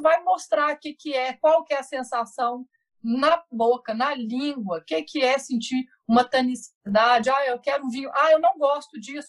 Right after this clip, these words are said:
ou "Eu gosto disso". E o paladar evolui.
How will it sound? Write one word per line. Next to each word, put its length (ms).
ou 120
"Eu 160
gosto 680
disso". 600
E 100
o 100
paladar 520
evolui. 500